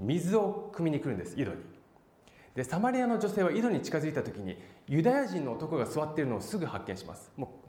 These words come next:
うすぐ分かるんです。「あ、あの人はユダヤ人だ。」気まずい雰囲気で、「あ、ユダヤ人がなんでこんなとこにいる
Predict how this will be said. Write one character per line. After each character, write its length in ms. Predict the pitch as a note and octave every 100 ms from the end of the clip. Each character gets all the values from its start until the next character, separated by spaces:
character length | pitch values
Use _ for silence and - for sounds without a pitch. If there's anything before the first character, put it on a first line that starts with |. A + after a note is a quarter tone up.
| B2+
う 40 |
す 140 | - A#3+
ぐ 80 | D#3
分 120 | G#2
か 80 | G#2
る 60 |
ん 40 | D#2+
で 60 |
す。 80 | -
「あ、 120 | A#2 G2+
あ 40 |
の 80 | D3+
人 140 | -
は 60 | F2
ユ 60 |
ダ 80 | G2
ヤ 60 | F#2
人 160 | -
だ。」 100 | - - - - - - - - _ _ _ _ _ _ _ _ -
気 120 | -
ま 160 | C3 D3+
ず 160 | -
い 40 | D3
雰 340 | C#3+ B2+ B2
囲 40 |
気 160 | - -
で、 20 |
「あ、 260 | - - - -
ユ 80 | F2+
ダ 120 | D#3
ヤ 60 | F3
人 120 | F3+
が 40 |
な 100 | A2+
ん 80 | E3+
で 80 | F#3
こ 80 | B2+
ん 40 |
な 60 | A#2+
と 80 | -
こ 80 |
に 60 | B2
い 40 |
る 80 | -